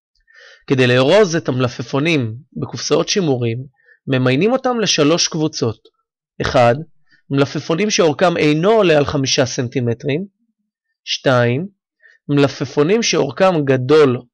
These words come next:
או שווה לחמישה סנטימטרים, אך קצרים משישה וחצי סנטימטרים. ושלוש,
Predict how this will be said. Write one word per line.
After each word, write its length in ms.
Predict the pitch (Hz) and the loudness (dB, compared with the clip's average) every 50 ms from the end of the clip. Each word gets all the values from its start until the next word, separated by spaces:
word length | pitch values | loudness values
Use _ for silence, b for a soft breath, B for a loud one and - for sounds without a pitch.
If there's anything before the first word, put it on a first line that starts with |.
| _ | _
או 100 | 170 208 | -2 0
שווה 340 | 214 - - 202 156 143 143 | 0 0 -2 0 2 2 2
לחמישה 480 | 131 123 - 143 123 123 123 - 151 143 | 2 2 -2 -4 -4 -4 -2 0 0 -2
סנטימטרים, 800 | - - 156 135 123 - 131 123 120 113 - - - - 113 113 - _ _ _ _ _ _ _ _ - - | 0 -2 -4 -4 -4 -4 -2 -2 -2 -4 -4 -6 -8 -8 -8 -10 -12 _ _ _ _ _ _ _ _ -2 0
אך 300 | 139 127 - 90 95 - | 0 0 0 -2 -6 -6
קצרים 520 | - - - - - 160 135 147 180 185 151 139 | -10 -14 -10 -2 0 0 2 2 2 2 2 0
משישה 680 | 131 127 - - - - - - - 139 - 160 143 131 | -2 -2 -4 -6 -10 -8 -6 -4 -4 -2 0 0 0 0
וחצי 320 | 127 - - 127 127 - | -2 -2 -4 -6 -6 -8
סנטימטרים. 840 | 127 - - 147 139 - 151 156 170 170 156 - 190 214 233 254 254 - _ _ _ _ _ _ _ _ _ _ _ _ _ _ _ _ 139 127 | -10 -10 -10 -10 -8 -6 -6 -4 -4 -4 -4 -2 -2 -2 -2 -2 -6 -12 _ _ _ _ _ _ _ _ _ _ _ _ _ _ _ _ -6 -4
ושלוש, 760 | 127 - - 147 143 202 254 277 262 - - - - - _ | -4 -2 0 0 0 2 0 0 -2 -2 -4 -6 -8 -12 _